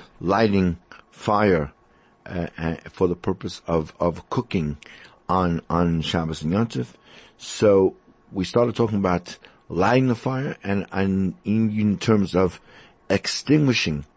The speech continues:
fires or putting fires down in terms of the need for, for cooking. So we said one won't be allowed to turn a fire down on, on Yom Tov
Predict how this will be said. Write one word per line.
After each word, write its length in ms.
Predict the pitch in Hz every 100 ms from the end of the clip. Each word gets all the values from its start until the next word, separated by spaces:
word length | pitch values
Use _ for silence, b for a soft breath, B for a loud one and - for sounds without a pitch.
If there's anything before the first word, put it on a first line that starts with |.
| b b b _
fires 520 | - 90 85 82 82
or 140 | -
putting 380 | - - 95 92
fires 420 | 85 82 82 76
down 400 | 78 110 123 127 -
in 140 | 95
terms 520 | - - 139 135 90 -
of 340 | 117 104 71 - B B B _
the 140 | 101
need 560 | 104 123 143 104 - - b b
for, 520 | _ - 101 98 87
for 440 | - - 90 85 80
cooking. 520 | - 120 147 165 175 B B B
So 260 | - -
we 140 | 95 107
said 240 | - 110
one 240 | 110 107 107
won't 140 | 98
be 100 | 104
allowed 540 | 101 117 139 107 78 b b b
to 100 | -
turn 360 | - - 107 101
a 120 | -
fire 400 | 87 - 104 98
down 500 | 90 92 117 110 85 76 b b b b -
on, 300 | 95 95 90
on 200 | 90 92
Yom 160 | 92 98
Tov 200 | 95 85